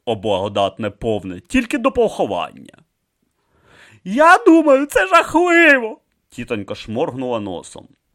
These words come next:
"Та пані Нооні розповідала, що фінальний екзамен складає лише один хлопчик з п'ятнадцяти. Тож, можливо, варто дати хлопцеві награтися". Король Тепікімон двадцять сьомий понуро кивнув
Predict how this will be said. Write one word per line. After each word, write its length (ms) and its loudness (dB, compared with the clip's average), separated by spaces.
"Та 140 6
пані 460 2
Нооні 480 0
розповідала, 880 -2
що 140 -8
фінальний 540 2
екзамен 540 0
складає 520 2
лише 280 -2
один 460 2
хлопчик 580 -8
з 40 -16
п'ятнадцяти. 1200 0
Тож, 180 0
можливо, 600 2
варто 360 4
дати 280 2
хлопцеві 640 -2
награтися". 1080 0
Король 360 0
Тепікімон 840 -6
двадцять 420 -12
сьомий 420 0
понуро 440 -4
кивнув 560 -8